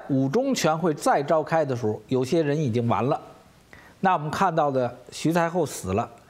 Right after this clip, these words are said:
令计划被拿下来了。苏荣拿下来的，郭伯雄被拿下来了，那周永康已经被定了案了，就，就判了，已经判完了，对吧？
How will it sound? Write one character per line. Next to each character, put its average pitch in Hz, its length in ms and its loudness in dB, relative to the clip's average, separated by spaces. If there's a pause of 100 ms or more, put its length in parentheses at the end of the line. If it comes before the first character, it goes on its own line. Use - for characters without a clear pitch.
(400)
令 170 160 2
计 170 100 4
划 160 220 2
被 143 200 0
拿 113 220 0
下 120 140 0
来 85 140 -4
了。 - 60 -18 (220)
苏 175 240 2
荣 160 220 2
拿 123 180 0
下 120 140 0
来 87 100 -2
的， - 80 -8 (560)
郭 196 160 4
伯 202 140 2
雄 175 240 -2
被 185 120 2
拿 110 220 -2
下 113 140 -2
来 87 100 -6
了， - 80 -12 (360)
那 147 140 0
周 196 180 2
永 165 140 0
康 170 220 0
已 135 100 0
经 147 160 0
被 156 120 2
定 156 240 0
了 139 100 4
案 165 180 2
了， - 240 -12
就， 143 140 0 (160)
就 147 160 -2 (240)
判 165 240 0
了， 110 100 -6 (200)
已 120 120 0
经 151 160 0
判 156 160 2
完 120 160 0
了， 190 160 0 (680)
对 175 120 4
吧？ 156 200 0